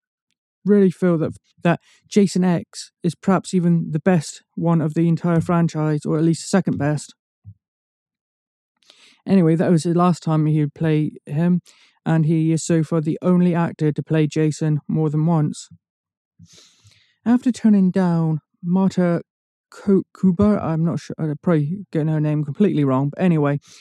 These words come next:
uh, an actress who was in Friday the Thirteenth Part Two, and Ke-, Kerry Noonan,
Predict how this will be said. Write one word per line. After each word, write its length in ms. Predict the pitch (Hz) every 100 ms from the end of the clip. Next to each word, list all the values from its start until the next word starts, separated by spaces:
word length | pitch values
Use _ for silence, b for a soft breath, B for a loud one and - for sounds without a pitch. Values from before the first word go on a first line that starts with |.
| b b b b _
uh, 220 | 165 160 117
an 120 | 170
actress 440 | 170 - 165 151
who 180 | 170 165
was 140 | 156
in 240 | 165 160 156
Friday 240 | 175 160
the 40 | 147
Thirteenth 480 | 165 160 165 -
Part 300 | - 160 151
Two, 400 | - 196 160 151 -
and 320 | 190 208 202 185 _ _
Ke-, 280 | - 165 160 - -
Kerry 500 | 160 156 151 151 -
Noonan, 680 | - 226 185 185 165 147